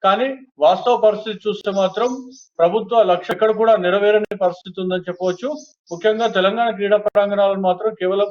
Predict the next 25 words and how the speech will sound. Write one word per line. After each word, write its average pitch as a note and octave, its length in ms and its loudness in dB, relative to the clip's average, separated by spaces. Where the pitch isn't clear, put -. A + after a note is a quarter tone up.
బోర్డుల F#3+ 320 0
వరకే, G#3+ 380 2
బోర్డుల G3 400 0
ఏర్పాటు G3 460 0
వరకే, G3 460 0
ఆ, E3 440 4
సర్కారు G3+ 400 4
ముందుకు F3+ 500 -6
వచ్చిందని F#3+ 360 -8
చెప్పవచ్చు. F#3+ 560 -8
అక్కడ F#3+ 200 0
ఎలాంటి G3+ 340 2
క్రీడా G#3+ 260 2
సామాగ్రి F#3+ 600 -2
కానీ, F3+ 180 -2
లేదంటే F#3+ 400 -2
క్రీడాకారులకు, G3+ 1200 0
ఆ, D#3 340 6
క్రీడలో G#3 460 4
నైపుణ్యాన్ని F#3+ 640 2
నేర్పించేందుకు F3+ 500 -4
కానీ F3+ 220 2
ఎలాంటి G3 400 0
సిబ్బందిని G3+ 560 -2
నియమించలేదు. G#3 760 -2